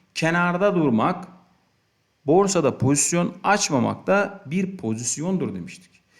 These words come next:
Şimdi gidip on bin sekiz yüz elliden, on bin dokuz yüzden borsadan pozisyon açmışsanız şu an yandı gülüm keten elva. Ama açmayıp bekleyip başka bir yerlerde paranızı değerlendiriyorsanız avuçlarınızı böyle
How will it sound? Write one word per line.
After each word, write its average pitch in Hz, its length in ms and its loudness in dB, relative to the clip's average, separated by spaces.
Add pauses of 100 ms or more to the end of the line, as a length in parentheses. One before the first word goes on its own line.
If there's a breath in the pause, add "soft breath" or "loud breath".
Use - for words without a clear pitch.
(140 soft breath)
Şimdi 208 260 0
gidip 202 240 0
on 196 260 4
bin 180 80 4
sekiz 170 280 0
yüz 170 140 -2
elliden, 165 300 2
on 180 240 2
bin 170 160 0
dokuz 160 240 -2
yüzden 139 340 -2
borsadan 156 440 -2
pozisyon 147 360 -4
açmışsanız 202 760 0 (300 soft breath)
şu - 180 -2
an 147 180 0 (240)
yandı 165 300 -2
gülüm 131 280 -4
keten 139 280 -4
elva. 104 340 -6 (420 loud breath)
Ama 196 440 4
açmayıp 196 640 0
bekleyip 180 520 -2
başka 143 320 -2
bir 202 40 -4
yerlerde 165 460 2
paranızı 147 380 -2
değerlendiriyorsanız 123 960 0 (300 loud breath)
avuçlarınızı 131 1000 -2 (320 loud breath)
böyle 160 680 2